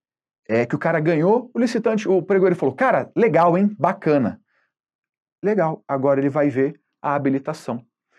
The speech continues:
Se por acaso ele constatar, ele constatar que realmente ele atende aos, atende ali a proposta, a proposta tá bacana, tudo ok, aí ele vai pegar os documentos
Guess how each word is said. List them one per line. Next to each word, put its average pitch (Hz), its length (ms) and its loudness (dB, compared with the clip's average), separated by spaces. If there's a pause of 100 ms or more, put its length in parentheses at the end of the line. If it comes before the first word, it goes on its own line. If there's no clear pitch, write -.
(160)
Se 196 140 -4
por 247 200 2
acaso 143 580 -2 (800)
ele 175 200 2
constatar, 214 920 -2 (560)
ele 156 180 0
constatar 170 680 -2
que 131 120 -8
realmente 202 560 0
ele 139 280 0 (340)
atende 214 520 0
aos, 143 220 0
atende 190 480 0
ali 160 120 2
a 139 80 2
proposta, 147 640 0
a 120 40 -4
proposta 175 420 -2
tá 160 120 -4
bacana, 127 460 -2
tudo 135 300 -4
ok, 185 440 0 (380)
aí 147 320 0
ele 240 160 2
vai 175 160 2
pegar 120 400 0
os 98 160 -4
documentos 110 960 -2